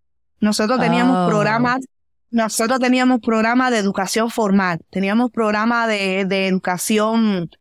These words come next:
Speaker 1: textil y de costura, incluido con todos los programas académicos, matemática, historia, eh, teníamos historia del mundo. Él quitó la historia del mundo, solo dejó la historia de Cuba y la parte que ellos quisieron contar.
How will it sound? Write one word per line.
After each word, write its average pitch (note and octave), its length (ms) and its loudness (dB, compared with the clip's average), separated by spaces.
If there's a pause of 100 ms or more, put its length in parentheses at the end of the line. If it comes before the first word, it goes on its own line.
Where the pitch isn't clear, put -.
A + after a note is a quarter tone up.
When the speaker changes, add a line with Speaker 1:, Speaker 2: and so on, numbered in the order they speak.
(160)
Speaker 1:
textil A3+ 420 -2
y A#3+ 40 0
de A3 120 -4
costura, F#3+ 640 -2 (260)
incluido C4+ 680 0
con G#3+ 200 -2
todos A3+ 200 0
los A#3+ 120 0
programas G3+ 460 0
académicos, G#3 680 -2
matemática, F#3 840 -2
historia, G3 760 0 (320)
eh, G3+ 180 -2
teníamos G#3+ 420 0
historia G#3+ 400 0
del F#3+ 140 2
mundo. A3 420 2
Él G#3+ 140 -2
quitó G#3+ 300 -2
la G#3 100 0
historia G3 340 -2
del F#3+ 100 0
mundo, A3 300 0
solo G#3 240 0
dejó G3+ 280 -2
la F#3+ 80 -2
historia A3 380 -2
de G#3 140 -4
Cuba A#3+ 360 0
y G#3+ 120 -2
la F3+ 140 0
parte A3 360 -4
que F#3+ 100 -4
ellos G3 180 -2
quisieron G3 420 -4
contar. E3 480 -4